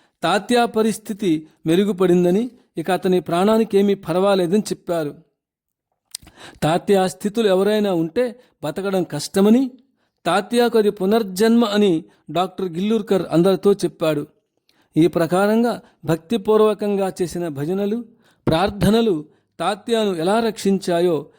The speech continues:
బాబా భక్తులకు అనుభవపూర్వకంగా తెలియచేశారు. దైవశక్తి కలిగిన సాధకులు ఎవరైనా ప్రాణాపాయ స్థితిలో ఉన్నప్పుడు వారిని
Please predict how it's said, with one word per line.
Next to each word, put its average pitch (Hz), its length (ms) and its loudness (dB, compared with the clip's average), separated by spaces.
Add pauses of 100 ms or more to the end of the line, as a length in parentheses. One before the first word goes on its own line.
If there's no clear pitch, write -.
(140)
బాబా 185 400 0
భక్తులకు 175 800 -4 (220)
అనుభవపూర్వకంగా 185 1000 0
తెలియచేశారు. 170 840 -4 (360)
దైవశక్తి 196 680 2
కలిగిన 202 340 2
సాధకులు 185 680 -6 (320)
ఎవరైనా 196 560 2 (220)
ప్రాణాపాయ 214 640 0
స్థితిలో 190 420 -4
ఉన్నప్పుడు 170 600 -4 (300)
వారిని 170 520 2